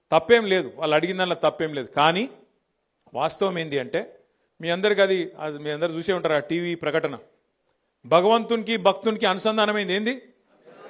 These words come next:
బా, బా, బా, ఏం, ఏం తెలుసురా? ఆ, అంబికా దర్బార్ అగరబత్తి. ఆయన అంబిక ఆయన సంతోషపడతారు ఎక్కడ. అసలు ఈ ఎంపీటీసీ పదవి, జెడ్పీటీసీ పదవి ఏంది అంటే ఈ ఐదు అంచెల ప్రభుత్వాలలో ఇప్పుడు గ్రామ పంచాయతీలో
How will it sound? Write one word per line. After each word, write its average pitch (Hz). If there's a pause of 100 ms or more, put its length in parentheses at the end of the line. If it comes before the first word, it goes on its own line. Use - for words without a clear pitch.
(560)
బా, 147
బా, 139
బా, 117
ఏం, 127
ఏం 117
తెలుసురా? 113 (960)
ఆ, 151
అంబికా 185
దర్బార్ 165
అగరబత్తి. - (680)
ఆయన 160
అంబిక 175
ఆయన 202
సంతోషపడతారు 160
ఎక్కడ. - (960)
అసలు 190 (500)
ఈ 170
ఎంపీటీసీ 214
పదవి, 214
జెడ్పీటీసీ 185
పదవి 170
ఏంది 170
అంటే 151
ఈ 165
ఐదు 160
అంచెల 170
ప్రభుత్వాలలో 139 (680)
ఇప్పుడు 190
గ్రామ 202
పంచాయతీలో 220